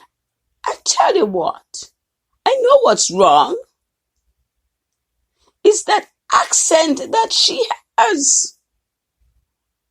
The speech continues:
That's why I fail. I can't understand her lectures.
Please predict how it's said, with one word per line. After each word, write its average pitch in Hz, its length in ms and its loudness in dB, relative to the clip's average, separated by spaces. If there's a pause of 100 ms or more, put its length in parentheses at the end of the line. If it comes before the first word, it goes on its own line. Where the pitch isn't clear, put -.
(120)
That's - 420 0
why 302 120 -2 (180)
I 302 60 2
fail. 294 420 2
I - 80 2
can't 440 320 2 (180)
understand 269 560 2
her 320 200 -2
lectures. - 1000 -2